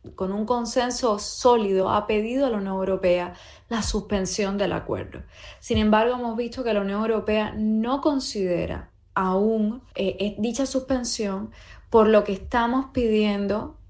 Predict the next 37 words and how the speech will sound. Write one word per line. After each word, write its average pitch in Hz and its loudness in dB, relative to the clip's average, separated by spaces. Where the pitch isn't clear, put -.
una 226 2
revisión 196 0
profunda 202 0
del 175 0
acuerdo. - -4
Y 240 2
en 240 4
esto 277 2
sí 240 -2
hay 214 2
un 208 0
creciente 262 0
consenso 196 -4
entre 185 -4
los 175 -4
Estados 208 0
miembros 190 2
de 196 0
la 175 0
Unión, 165 -2
y 226 4
eso 226 0
me 208 0
ha 226 -2
llevado 220 2
a, 175 -4
aquí 175 0
a 180 2
Berlín, 165 0
eh, 170 -2
con 190 2
la 175 2
idea 185 6
de 214 2
saber 202 0
ante 175 -6
las 170 -4